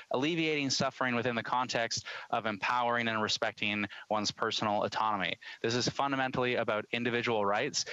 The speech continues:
and our job, our job <laughs> fundamentally is to respect those individual rights, to protect those individual rights, to ensure that we end suffering in the course of protecting those individual rights,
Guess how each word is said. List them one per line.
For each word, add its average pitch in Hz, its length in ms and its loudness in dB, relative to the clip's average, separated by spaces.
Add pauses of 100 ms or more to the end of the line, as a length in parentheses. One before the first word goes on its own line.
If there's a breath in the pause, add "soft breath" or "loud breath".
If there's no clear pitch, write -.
(140)
and 117 120 0
our 139 280 2
job, 123 500 2 (640 loud breath)
our 160 180 2
job 143 240 2
<laughs> - 20 -18
fundamentally 143 540 2
is 131 180 0
to 131 120 0
respect 135 600 0 (400 loud breath)
those 123 220 2
individual 120 440 2
rights, 117 400 2 (240 loud breath)
to - 80 0
protect 139 380 0
those 127 160 2
individual 110 480 2
rights, 107 360 2 (200 loud breath)
to - 100 0
ensure 120 260 2
that 139 120 0
we 127 100 2
end 117 160 0
suffering 123 400 0
in 113 60 2
the 110 80 0
course 135 340 0
of 131 80 -4
protecting 113 380 -2
those 107 160 0
individual 107 420 2
rights, 104 380 0